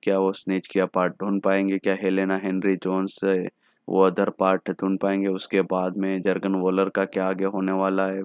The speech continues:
मूवी, ये सभी सवाल के जवाब अनफोल्ड करती है, तो वही फिल्म की कहानी को पूरी तरह से डेवलप करता है। जहाँ पे इस फिल्म की जो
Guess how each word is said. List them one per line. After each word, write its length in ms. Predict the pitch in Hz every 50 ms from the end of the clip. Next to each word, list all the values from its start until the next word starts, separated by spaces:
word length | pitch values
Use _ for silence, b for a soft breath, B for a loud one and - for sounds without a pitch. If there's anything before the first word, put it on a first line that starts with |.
| -
मूवी, 480 | 95 95 95 95 104 107 104 98 101 104
ये 80 | 110
सभी 200 | 110 110 107 101
सवाल 320 | 101 - 101 95 95 95 95
के 140 | - - 95
जवाब 280 | 98 98 98 98 - -
अनफोल्ड 460 | 98 104 107 - - 101 98 95 -
करती 400 | - 101 98 98 - - 107 104
है, 140 | 104 110 110 B B B B B B _
तो 100 | - 127
वही 260 | 117 117 120 123 120
फिल्म 320 | 117 - - 113 104 104 104
की 140 | - 110 101
कहानी 400 | - - 101 98 101 98 98 98
को 140 | - 107
पूरी 280 | 101 - - 104 98 98
तरह 240 | - - 95 90 92
से 180 | 92 - 107
डेवलप 440 | 95 - - 98 95 90 90 90 90 - - -
करता 300 | - 101 95 101 - 98
है। 120 | 92 92 - - _ _ _ _ B B B B B B B B B B _ -
जहाँ 340 | - 95 101 104 107 107 - -
पे 320 | 110 110 110 110 110 - - _
इस 200 | 107 107 - - -
फिल्म 200 | 110 104 104 107
की 160 | - 117 107
जो 320 | 101 107 107 104 104 101